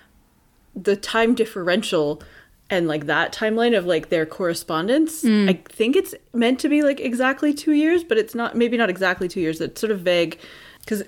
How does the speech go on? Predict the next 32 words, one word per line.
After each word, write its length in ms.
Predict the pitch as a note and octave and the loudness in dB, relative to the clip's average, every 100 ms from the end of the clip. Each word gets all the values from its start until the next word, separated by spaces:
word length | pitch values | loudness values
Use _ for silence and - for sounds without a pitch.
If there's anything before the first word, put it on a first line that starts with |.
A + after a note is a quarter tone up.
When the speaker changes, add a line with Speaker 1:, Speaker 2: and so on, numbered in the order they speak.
| _ - - - | _ -20 -18 -4
Speaker 1:
it, 180 | G#3+ G#3 | -4 0
yeah, 180 | G#3+ F3+ | 0 0
it's 120 | F3 | 0
not 180 | G3+ - | -2 -2
always 240 | F#3+ F#3 | -2 -4
the 60 | F#3 | -8
same 220 | F#3+ F3 | -8 -8
time 160 | F#3+ E3+ | -8 -8
of 60 | |
year 220 | D3+ C#3+ C#3+ | -6 -6 -8
for 160 | - | -10
both 340 | E3+ B2+ C#3 - | -12 -10 -10 -12
of 140 | F3 | -12
them. 260 | E3 D#3+ E3 | -10 -8 0
Speaker 2:
Yeah, 160 | D4+ C#4 | 2 4
that 260 | A3 E4+ | 2 0
seems 260 | G4+ B4+ G#4+ | 2 0 0
weird, 340 | G3 A#3+ A3 F#3+ | 2 4 4 2
the 60 | |
way 200 | G3 A3 | 2 2
they 160 | G#3+ A3+ | 4 2
do 160 | A3+ | 2
seasons, 400 | A3 - G#3+ A3 | -4 -2 0 0
but 120 | G#3 G#3+ | 0 2
I 60 | |
don't 220 | G#3+ A#3 A#3+ | 4 2 4
know 160 | A3+ | 2
if 160 | A3 G#3 | 2 -2
it's 240 | F#3 - | -8 -8
just, 260 | - F#3+ - | -6 -4 0
like, 180 | F3 E3+ | -2 0
the 260 | E3+ E3 | -4 -4